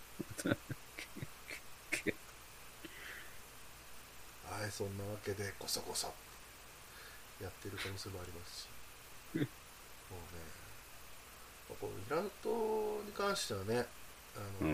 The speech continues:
Speaker 2: ん。
Speaker 1: まあ、名前を変えるなの、<laughs> あの、いろいろね、あの、考えたんですけど。
Speaker 2: 計画中だったんですけどね。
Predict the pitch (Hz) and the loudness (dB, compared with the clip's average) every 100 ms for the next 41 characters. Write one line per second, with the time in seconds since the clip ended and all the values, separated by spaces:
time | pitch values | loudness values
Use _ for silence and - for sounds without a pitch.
0 | 131 131 - - - - - - - - | 6 4 2 -4 -8 -8 -8 -8 -8 -2
1 | 107 107 107 104 - 117 131 143 95 117 | 2 4 6 4 6 8 8 6 4 4
2 | 107 - - - - - - - - - | 4 0 -6 -10 -10 -10 -10 -10 -10 -8
3 | - - - - - 170 - - 98 95 | -6 -4 -6 -6 2 2 2 -2 -4 -2
4 | 92 90 98 117 110 110 120 120 - - | -2 -2 2 6 10 12 10 8 0 -10
5 | - - - - - - - - - 92 | -10 -10 -8 -8 -8 -8 -8 -6 -6 -6
6 | - - - 127 139 156 - - - - | -6 -8 0 4 8 8 6 -2 -6 -6
7 | - - - - - - - - - - | -6 -6 -8 -8 -8 -8 -8 -8 -8 4
8 | 95 95 98 - 101 98 - 62 - 69 | 8 10 10 12 12 12 10 4 2 2
9 | 76 | 2